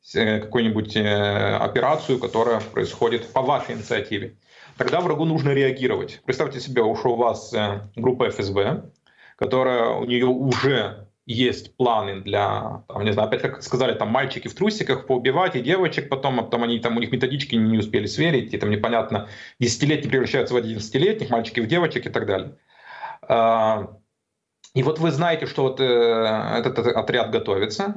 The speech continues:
и вы делаете свою операцию, и тогда этому отряду нужно реагировать Ф С Бшному. Он уже не может выполнить свою операцию. Это как пример. Я не говорю, что именно так было, но это просто пример, как такое может быть. Более того, я вам скажу, э, по-настоящему сложные, серьёзные спецоперации происходят так, что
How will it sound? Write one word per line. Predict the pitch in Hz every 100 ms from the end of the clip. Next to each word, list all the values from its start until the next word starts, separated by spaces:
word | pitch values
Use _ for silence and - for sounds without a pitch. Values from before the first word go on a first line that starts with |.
| -
и | 185 214 208 202 180 165 165 - _ _ -
вы | 180
делаете | 196 196
свою | 175 196 190
операцию, | 175 160 151 - 135 131
и | 143
тогда | 147 165
этому | 165
отряду | 151 165 160
нужно | 156 135 151 160 -
реагировать | 135 151 139 151 127 101
Ф | -
С | 104
Бшному. | 104 98 - 95 101 -
Он | 123
уже | 123
не | 143
может | 151 131 104
выполнить | 113 127 139 120 113
свою | - 110 101
операцию. | 95 101 - - - _ - - -
Это | - 202
как | 208
пример. | - 254 131
Я | 110
не | 135
говорю, | 151 139
что | -
именно | 117
так | 113 123
было, | 135 220
но | 135 123
это |
просто | - 123 -
пример, | 123 120 104
как | 113 101
такое | 104
может | 107 104 110
быть. | 104 - - -
Более | 143 180
того, | 175 127 120
я |
вам | 135
скажу, | 135 147 147 147 135
э, | 127 127 123
по-настоящему | 131 135 160 165 160 131
сложные, | - 147 160 151 127 110 101 101
серьёзные | - 127 139 131 113 107 104 -
спецоперации | - 135 - - 135 147 - 135
происходят | 143 151 139 127 -
так, | 156 156
что | - 135